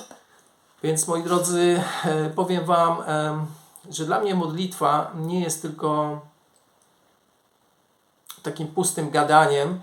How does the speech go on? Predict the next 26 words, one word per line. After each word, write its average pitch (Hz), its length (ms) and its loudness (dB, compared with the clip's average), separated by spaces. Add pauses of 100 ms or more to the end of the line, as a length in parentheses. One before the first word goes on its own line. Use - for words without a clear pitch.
(420)
E, 143 240 2
modlitwa 156 560 0
nie 160 220 0
jest 156 200 0
tylko 151 240 -6
takim, 147 520 -6
że 147 120 -6
tak 151 200 -6
powiem, 151 380 -2
wiecie, 147 340 -4
świętym 156 520 -2
obowiązkiem, 165 920 -2 (440)
em, 143 800 -2 (640)
który 143 500 0
powinienem 143 640 -4
spełniać, 156 680 -2
no 139 60 -8
bo 143 120 -6
przecież, 143 420 -8
wiecie, - 320 -6
człowiek 143 380 -8
wierzący 139 680 -6
to 131 380 -12 (100)
się 135 180 -8
modli. 165 360 0 (880)
Więc, 143 240 -4